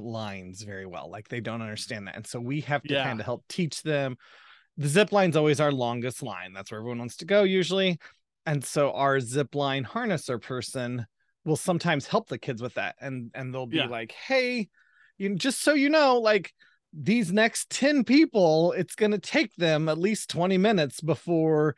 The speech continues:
Speaker 1: So if you guys wanna go somewhere else and come back," and just really try and help with that. Because we had the first year I was here and we did free time,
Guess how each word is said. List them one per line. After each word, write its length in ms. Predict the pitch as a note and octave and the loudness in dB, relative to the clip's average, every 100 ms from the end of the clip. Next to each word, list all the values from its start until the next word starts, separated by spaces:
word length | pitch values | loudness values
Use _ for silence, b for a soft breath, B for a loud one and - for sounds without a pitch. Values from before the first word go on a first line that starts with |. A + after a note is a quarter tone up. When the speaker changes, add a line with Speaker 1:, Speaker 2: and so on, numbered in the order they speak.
| B B | B B
Speaker 1:
So 120 | - | -8
if 80 | C3+ | -4
you 80 | D#3+ | 0
guys 200 | A3 F#3+ | 2 4
wanna 140 | D3+ A#2+ | 2 -2
go 100 | C3+ | -6
somewhere 260 | B2+ C#3 | -6 0
else 240 | G#3+ A#3 - | 0 0 -2
and 100 | C3 | -8
come 200 | B2 A#2+ | -6 0
back," 400 | F3+ F#3+ F3 D#3 | 2 4 2 -2
and 120 | C3 | -8
just 140 | B2 - | -6 -4
really 120 | C#3 | -4
try 180 | - B2+ | -2 -4
and 80 | B2 | -2
help 180 | G3 | -4
with 100 | F3 | -2
that. 180 | C#3 B2 | -2 -2
Because 280 | C3+ D#3 C#3 | -2 -4 -2
we 120 | G3+ | -2
had 200 | F#3 D#3+ C#3+ | 0 0 -2
the 60 | |
first 360 | - A#3+ - - | -2 -2 -4 -10
year 180 | B2+ B2 | -4 -2
I 100 | B2 | -2
was 180 | A2+ - | -2 -4
here 320 | B2+ B2+ B2+ B B B | -4 -2 -4 B B B
and 100 | C#3 | -2
we 80 | C3+ | 0
did 180 | C3 A#2 | 0 -4
free 160 | C#3+ | -6
time, 300 | C3+ C3 B2+ | -2 0 -2